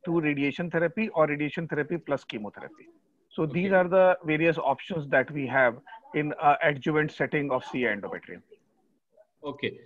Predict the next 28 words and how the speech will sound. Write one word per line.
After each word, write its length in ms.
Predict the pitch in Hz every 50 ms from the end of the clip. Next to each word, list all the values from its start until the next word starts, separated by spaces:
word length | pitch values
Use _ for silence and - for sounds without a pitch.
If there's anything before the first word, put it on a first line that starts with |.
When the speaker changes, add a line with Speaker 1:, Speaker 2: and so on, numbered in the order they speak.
| _ _ _ _ -
Speaker 2:
Uh, 100 | 143 151
since 300 | - - 180 185 175 196
we 100 | 196 196
are 100 | 196 190 - _ - _ _ _ _ - -
thinking 300 | 165 165 190 208 208 208
in 160 | 208 190 202
terms 320 | 175 165 170 170 165 185
of, 280 | 180 175 - - - -
uh, 200 | 139 127 127 117
preserving 580 | - 143 127 - - 170 170 175 190 185 180
our 220 | 170 160 156 156 151 156 - -
estrogen 500 | 143 139 131 - - 170 165 175 180 175
function, 480 | 170 156 143 143 135 - - 120 117 120 - _ _ _ - _ _ _
uh, 180 | - 147 147 147
Speaker 1:
Hmm. 100 | 143 131 123
Speaker 2:
wh-, 200 | 156 156 156 147 156
what 240 | 156 170 180 190 185 175 165
will 400 | 165 180 185 180 175 175 170 160 - - _
you 480 | - 175 160 175 180 208 214 214 202 208 208
like 420 | 170 160 160 165 175 170 175 175
to, 140 | 180 180 180 180 180 180 170 - - - - 135 135
uh, 420 | 131 131 131 127 127 127 127 127 127 123 123
do 260 | 151 170 170 170 175
at 160 | 156 143 143 156
our 140 | 151 156
time 240 | 151 156 151 151 156
of 80 | 156 151
surgery 480 | - 147 131 131 123 123 120 110 -